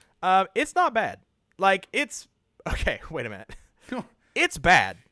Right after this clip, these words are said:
Speaker 2: For,
Speaker 1: It's
Speaker 2: for a
Speaker 1: not
Speaker 2: Vin Diesel movie.
Speaker 1: It's not that bad. <laughs>
Speaker 2: Okay. I may, I may, hey, you know what? Maybe a snoozema. Is it a
Speaker 1: Yeah.
Speaker 2: snoozema? Should I do
Speaker 1: It
Speaker 2: it as a snoozema?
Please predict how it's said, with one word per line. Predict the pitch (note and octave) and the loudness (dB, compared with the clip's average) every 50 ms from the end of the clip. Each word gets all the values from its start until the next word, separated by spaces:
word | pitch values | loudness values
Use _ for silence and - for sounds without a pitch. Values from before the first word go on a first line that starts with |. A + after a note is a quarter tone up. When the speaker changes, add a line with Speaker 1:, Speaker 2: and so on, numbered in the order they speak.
| _ _ _ _ _ | _ _ _ _ _
Speaker 2:
For, | _ - C4 A#3 | _ -14 -2 0
Speaker 1:
It's | G#3+ B3+ | 0 2
Speaker 2:
for | D#4 D4+ | 2 6
a | |
Speaker 1:
not | C#4+ C#4 C4 C4 C4 G3 | 8 10 10 10 8 6
Speaker 2:
Vin | A#3+ | 0
Diesel | B3 G3+ F3 F3 | -6 -6 -6 -10
movie. | C#3+ E3 C#3 C3 B2+ - _ _ _ _ - | -10 -10 -12 -14 -14 -18 _ _ _ _ -4
Speaker 1:
It's | C4+ D#4 - - | -4 -4 0 0
not | D4+ C#4+ C4 - - G#2+ G#2+ G#2 | 2 2 2 0 -4 -12 -14 -6
that | C3 B2 B2 A#2 - - | -2 0 0 0 -2 -6
bad. | - G2+ - - - - - - | -14 -16 -16 -10 -8 -6 -6 0
<laughs> | - | 2
Speaker 2:
Okay. | A3 B3+ B3+ - A2+ E2+ D#2+ - _ _ _ _ _ _ _ _ _ _ _ | 2 2 2 0 -6 -12 -14 -18 _ _ _ _ _ _ _ _ _ _ _
I | - E4 | -2 0
may, | D4+ C4 A3+ A3 | 0 0 0 2
I | - B3+ | 0 2
may, | C4 B3+ B3 G#3+ - - | 2 2 0 -2 -4 -8
hey, | - A#3+ B3 | -6 -4 -4
you | C4 B3+ | -2 0
know | C#4+ C#4+ C#4+ | 0 0 0
what? | D4 D#4 D#4 D#4 - _ _ _ _ _ _ _ _ _ | 0 0 -2 -2 -8 _ _ _ _ _ _ _ _ _
Maybe | A#2+ B2+ A#2+ B2 C#3 F3 | -10 -10 -8 -6 -6 -6
a | G3+ | -6
snoozema. | G#3 - - A#3+ F#4 F#4 - - G2 F2+ F2+ | -6 -6 -6 -6 -4 -6 -6 -10 -12 -10 -8
Is | B2 E3+ D#3+ | -8 -4 -2
it | F#3 F3 | -2 -2
a | |
Speaker 1:
Yeah. | F3+ F3 - F3+ F3 F3 | -2 -4 -4 -4 -4 -4
Speaker 2:
snoozema? | F3+ G#3 C4 E4 F4+ F4 _ _ _ | -4 -4 -6 -8 -10 -10 _ _ _
Should | - G3 F#3 | -6 -2 -2
I | E3+ | 0
do | D#3+ G3+ A3+ E3 | 0 0 0 0
Speaker 1:
It | |
Speaker 2:
it | D#3+ D#3+ | 0 -2
as | D#3+ D#3 | -2 -4
a | D#3+ D#3 | -6 -8
snoozema? | - E3+ D#3+ D#3 E3 F#3+ C4 B3 | -10 -10 -10 -10 -12 -14 -14 -16